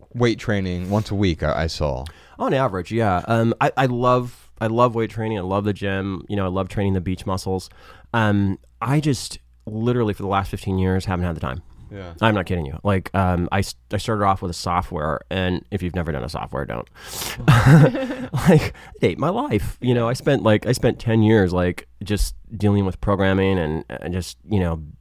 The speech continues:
Speaker 2: business-related stuff where I just, uh, it was overwhelming, and I didn't have the time, you know, and I would try. I just could never, I just really just couldn't make it in other than, like, Sat-, even recently, the last, uh, two and a half months for me has been so crazy,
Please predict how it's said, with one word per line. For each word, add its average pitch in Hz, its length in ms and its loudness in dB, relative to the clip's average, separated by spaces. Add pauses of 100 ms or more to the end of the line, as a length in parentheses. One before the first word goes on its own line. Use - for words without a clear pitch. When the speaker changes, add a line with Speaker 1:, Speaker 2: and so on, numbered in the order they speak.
(120)
Speaker 2:
business-related 92 640 -6
stuff 92 440 -4
where 87 380 -4
I 101 80 -4
just, - 400 -8 (760)
uh, 87 240 -4
it 107 60 0
was 98 120 -4
overwhelming, 82 640 -4
and 90 480 -2
I - 60 -6
didn't 117 120 0
have 67 60 -6
the 67 60 -10
time, 82 540 -4 (180)
you 104 160 0
know, 107 160 6
and 107 100 2
I 107 60 2
would 101 120 0
try. 110 480 2
I 95 60 2
just 95 180 -4
could 80 180 -8
never, 90 360 0 (580)
I - 40 -4
just 104 180 -2
really 110 280 4
just - 220 -8 (240)
couldn't 113 240 4
make 98 180 -2
it 95 80 0
in 92 160 0
other 90 180 0
than, 85 140 -2
like, 82 160 -4
Sat-, 87 340 -4 (100)
even 151 340 4
recently, 90 480 -2
the 80 100 -4
last, 98 520 0
uh, 80 220 -2
two 104 240 -2
and 95 80 4
a 90 40 0
half 90 300 0
months 87 280 2
for - 100 -6
me 80 80 -2
has 80 80 -2
been 82 160 -6
so 107 500 0
crazy, 90 840 -2